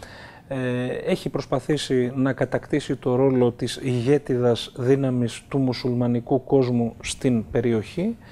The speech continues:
και έτσι ακριβώς προσπάθησε και την επιρροή της να αυξήσει και στη Βόρεια Αφρική και τα Βαλκάνια. Ε, είναι πάρα πολύ κρίσιμο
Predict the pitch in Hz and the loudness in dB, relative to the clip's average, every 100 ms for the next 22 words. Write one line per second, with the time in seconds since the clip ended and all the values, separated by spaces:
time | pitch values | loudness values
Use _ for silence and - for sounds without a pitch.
0 | - - - - - 240 262 285 - - | -20 -18 -20 -8 2 2 2 -2 -6 2
1 | 233 233 262 262 202 185 202 - 180 - | 2 2 -2 -2 0 2 2 0 0 2
2 | 196 - 180 220 226 208 180 147 156 156 | 2 0 0 0 2 -2 0 0 -2 -2
3 | 147 - - 147 - 226 180 190 196 175 | -6 -6 -8 -8 -4 -2 0 2 6 4
4 | 170 170 240 247 202 202 185 143 113 107 | 4 -4 -4 -2 4 4 6 2 2 -6
5 | - - - - - - - - - 156 | -12 -14 -16 -16 -16 -14 -16 -12 -2 0
6 | 151 - 196 226 247 233 247 247 226 214 | 0 2 4 4 4 4 4 2 0 2
7 | 196 196 - 143 143 180 | 2 2 0 -2 -2 -4